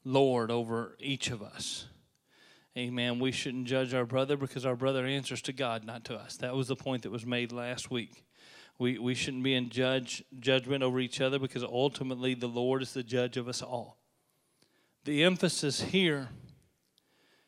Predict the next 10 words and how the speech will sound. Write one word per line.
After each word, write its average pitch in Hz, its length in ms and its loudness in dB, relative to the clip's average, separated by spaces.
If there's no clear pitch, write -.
is 143 260 2
on 147 300 6
the 143 100 2
exclusive 139 920 4
right 143 420 4
of 117 180 -4
God 117 360 -2
to 117 60 -8
judge 120 360 -2
others. 110 480 -8